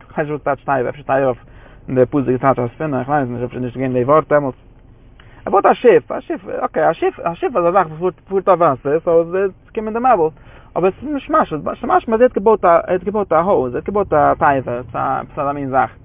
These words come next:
יעצט, אין דעם מבול איז געווען א שיף, תכל'ס, דא טו נאך, עס איז א גאנצע פוזיק, וואס טו דער מאט טייף מאל אוהר, דאס הייסט, עס איז געווארן, אויס טייף, עס איז געווארן א,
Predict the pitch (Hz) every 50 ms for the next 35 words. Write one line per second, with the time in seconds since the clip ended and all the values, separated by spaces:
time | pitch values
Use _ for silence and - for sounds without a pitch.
0 | - - - - - - - - 147 - - 165 175 170 185 185 220 254 262 254
1 | 180 156 147 143 156 175 175 180 180 - - 165 123 - - 135 127 - - 120
2 | 117 110 - 117 - 165 165 151 147 139 127 127 123 120 127 127 127 - 131 -
3 | - - 135 135 135 151 180 185 - - 160 - 196 190 156 131 123 117 123 120
4 | - - 196 196 185 170 156 147 - 160 160 151 143 139 135 139 139 139 143 139
5 | 131 123 120 - - 131 127 120 - - 127 127 - - 135 139 143 156 196 190
6 | 175 160 151 - - - - - - - - 180 165 - - - - 151 143 147
7 | 160 180 208 196 - 156 156 156 156 143 139 131 131 127 131 127 120